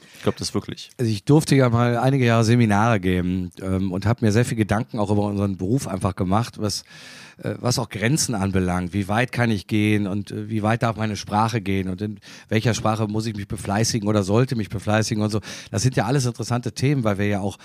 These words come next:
Speaker 2: wir sind ja meinungsbildend, wir sind
Speaker 1: Ja.
Speaker 2: ja meinungsmachend. Also wenn wir die Leute zum Beispiel aufhetzen im Stadion,
Speaker 1: Ja.
Speaker 2: äh, und das, du bist ja verbal durch,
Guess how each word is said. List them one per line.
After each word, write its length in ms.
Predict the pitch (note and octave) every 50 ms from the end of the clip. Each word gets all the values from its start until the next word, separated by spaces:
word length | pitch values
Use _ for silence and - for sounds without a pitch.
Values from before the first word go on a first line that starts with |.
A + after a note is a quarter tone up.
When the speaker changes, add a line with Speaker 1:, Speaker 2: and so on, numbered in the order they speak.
| - - - - -
Speaker 2:
wir 80 | G2+ G2
sind 120 | A#2+ C3
ja 80 | A#2+ G#2
meinungsbildend, 880 | G2 G2 G#2 B2 C3 A#2+ G2 - - - A2 G#2+ G#2 G2 F#2+ F#2 -
wir 80 | A2 G2+
sind 100 | G2 -
Speaker 1:
Ja. 80 | G2
Speaker 2:
ja 60 | - G#2
meinungsmachend. 720 | G#2 A2 C3 C3 A2+ - - G2 A#2 B2+ - A#2 G#2+ G2
Also 220 | - A2+ G2+ A2 - - - - - -
wenn 160 | A#2+ A#2 G#2+
wir 120 | C#3 E3+
die 100 | E3+ D3
Leute 320 | G#2+ A2+ C3 E3 - D#3+ C3
zum 120 | - A#2+
Beispiel 160 | G#2+ - A#2 -
aufhetzen 540 | - C#3 D#3+ - C#3+ B2 A2+ - - A#2+ A2+
im 120 | A2+ G#2
Stadion, 640 | F#2 - - A2+ C3 C#3 B2 G#2 G#2 A2 C3 D#3+ - - -
Speaker 1:
Ja. 160 | G2 F#2 F2 - - - - - _ _
Speaker 2:
äh, 340 | - A#2+ A2+ G#2+ G#2 G#2 G#2 G#2+ - - - - -
und 140 | - C3 B2+
das, 200 | A#2+ - - -
du 120 | B2+ A#2
bist 200 | A#2+ C#3+ - -
ja 120 | C3 A2
verbal 340 | G#2+ A2+ G#2+ F#2 A2 A#2 A#2+
durch, 180 | A2+ A2 G#2